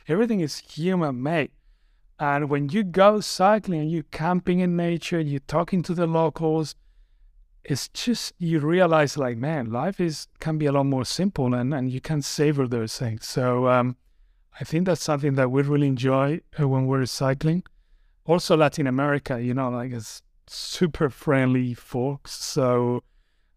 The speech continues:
uh, the bike, you know, going back to what's your favorite way of traveling, I think each place has its optimum way of being explored. And what I mean by that is, depending on how the people are, and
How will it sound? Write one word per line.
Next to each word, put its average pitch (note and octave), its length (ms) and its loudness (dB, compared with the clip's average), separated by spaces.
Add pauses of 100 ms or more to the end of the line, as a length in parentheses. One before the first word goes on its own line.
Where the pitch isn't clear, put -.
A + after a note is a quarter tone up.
(180)
uh, A#2+ 200 0
the A#2+ 120 -4
bike, E3+ 400 4
you D3+ 120 -2
know, D3+ 120 0
going G3+ 220 4
back F#3+ 200 4
to D#3 120 -4
what's D#3 280 -4
your C#3+ 120 0
favorite D3+ 800 -4
way D#3+ 280 2
of D#3 140 -2
traveling, E3+ 640 0 (580)
I C#3+ 140 0
think - 480 -4 (320)
each F3 340 -4
place D#3 640 0 (140)
has C#3+ 320 -6
its D3 340 -4
optimum G3+ 720 0
way D#3 380 4
of C3 200 -2
being C3+ 200 2
explored. A#2 460 -6 (160)
And C3+ 80 -4
what D3+ 120 2
I E3 40 0
mean A3 200 4
by G3 200 6
that D3+ 340 2
is, C#3 320 0 (840)
depending F#3+ 540 2
on E3 160 4
how D#3+ 160 0
the D#3+ 120 0
people F#3 460 0
are, E3+ 460 4
and C#3 340 0